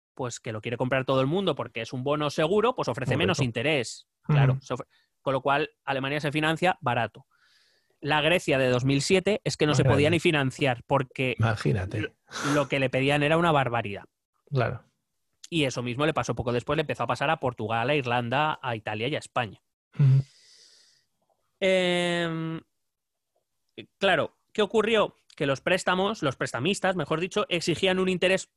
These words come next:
Speaker 1: muy alto a estos países para prestarles dinero. Porque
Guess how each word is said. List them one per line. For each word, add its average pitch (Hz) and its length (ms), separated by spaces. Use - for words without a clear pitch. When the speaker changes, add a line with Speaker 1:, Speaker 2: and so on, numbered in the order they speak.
Speaker 1:
muy 190 340
alto 202 500
a 135 80
estos 139 220
países 190 540
para 135 260
prestarles 143 520
dinero. 123 420
Porque 208 540